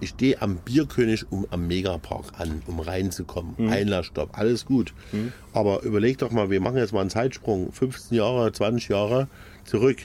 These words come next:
Speaker 2: Ja,
Speaker 1: Wie
Speaker 2: klar.
Speaker 1: viele Diskotheken gab's da zu dem
Speaker 2: Da haben wir auch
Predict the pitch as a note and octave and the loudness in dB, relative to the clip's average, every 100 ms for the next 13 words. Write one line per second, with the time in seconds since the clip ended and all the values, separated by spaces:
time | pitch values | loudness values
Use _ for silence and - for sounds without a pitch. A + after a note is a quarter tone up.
0 | - - - - A#2+ G3 - - - C3+ | -14 -18 -8 2 4 4 -2 -14 -4 2
1 | G#2+ A#2 G#2 G2+ - G2+ G#2 G2 G2 F#2 | 4 4 4 2 2 0 2 2 2 2
2 | A2+ F3+ - F#3+ F#3+ C#3+ C3 A2 G#2 | 0 0 -2 0 2 2 2 4 4